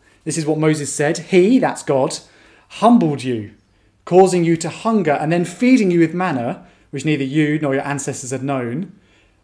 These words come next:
to teach you that man does not live on bread alone, but on every word that comes from the mouth of the Lord." Okay,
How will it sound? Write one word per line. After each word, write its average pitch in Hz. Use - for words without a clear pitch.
to 196
teach -
you 135
that 135
man 190
does 170
not 156
live 151
on 139
bread 147
alone, 131
but 156
on 175
every 165
word 175
that 143
comes 131
from 131
the 131
mouth 123
of 123
the 127
Lord." 120
Okay, 127